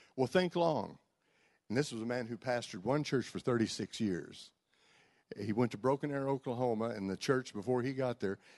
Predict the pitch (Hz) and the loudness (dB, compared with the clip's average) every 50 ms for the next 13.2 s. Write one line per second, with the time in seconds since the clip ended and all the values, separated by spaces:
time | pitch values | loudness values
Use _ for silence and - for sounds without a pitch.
0 | _ 110 113 123 113 104 104 117 139 147 - - 147 139 135 - 143 135 123 110 | _ -2 0 2 4 6 6 6 6 6 4 2 4 4 4 2 2 2 2 2
1 | - - 98 85 80 90 85 - 113 107 101 98 90 - 104 92 90 95 92 80 | 0 -2 -4 -4 -4 -6 -6 -4 -4 -2 -2 -2 -2 -2 -2 0 0 0 -2 -2
2 | - - - - - - - _ _ _ _ _ _ _ _ _ _ _ _ _ | -4 -8 -12 -14 -16 -16 -18 _ _ _ _ _ _ _ _ _ _ _ _ _
3 | _ _ _ _ _ _ _ _ _ _ _ _ _ _ _ _ _ _ _ _ | _ _ _ _ _ _ _ _ _ _ _ _ _ _ _ _ _ _ _ _
4 | _ _ _ _ _ _ _ _ _ _ - - - 107 101 95 85 85 90 - | _ _ _ _ _ _ _ _ _ _ -18 -10 -6 -4 -4 -4 -4 -6 -10 -10
5 | - 117 107 92 87 98 98 - - - - - - - - - - - - - | -10 -8 -8 -6 -6 -6 -6 -6 -8 -14 -18 -20 -20 -18 -18 -16 -18 -18 -16 -14
6 | - 104 98 101 98 92 98 101 101 - - 110 92 - - - 101 92 92 92 | -10 -8 -6 -6 -4 -4 -4 -4 -4 -4 -6 -6 -8 -6 -8 -8 -6 -6 -6 -6
7 | - 98 104 101 - - 110 - - _ _ _ 120 127 135 123 120 113 110 107 | -8 -10 -14 -14 -14 -14 -14 -14 -16 _ _ _ 0 0 2 2 0 -2 -4 -6
8 | 90 - - 113 107 95 85 71 82 85 82 - - - 85 - - - - - | -6 -4 -2 0 0 0 -2 -6 -8 -10 -10 -8 -6 -8 -8 -8 -10 -16 -18 -20
9 | - _ _ - - - - - - 135 113 113 113 110 104 95 110 104 95 90 | -20 _ _ -20 -20 -20 -12 -6 -2 0 2 2 2 2 2 2 2 2 2 0
10 | - - - - - - - - - _ - - - 139 156 139 147 131 131 139 | -2 -6 -8 -14 -16 -18 -20 -20 -20 _ -8 0 2 4 4 4 2 0 0 -2
11 | 135 135 139 143 135 117 95 92 - - 127 123 123 127 120 101 - 117 110 - | -4 -4 -4 -4 -4 -4 -4 -4 0 2 2 2 2 0 -2 -4 -4 -4 -2 0
12 | 143 127 117 110 113 120 - - 120 110 104 98 104 113 120 - - 117 117 120 | 0 0 2 2 0 0 -2 -2 -4 -2 -2 0 0 0 0 0 -2 -2 -2 -2
13 | 120 123 127 | -2 -4 -6